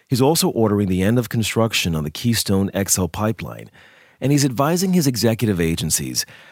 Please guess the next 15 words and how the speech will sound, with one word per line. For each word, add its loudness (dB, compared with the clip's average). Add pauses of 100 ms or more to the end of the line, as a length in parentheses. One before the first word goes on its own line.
to -10
take 0
another 0
look 0
at -2
fuel 0
standards, -4
which 0
the 0
Trump 0
administration -2
rolled 0
back -2
several -2
times. -10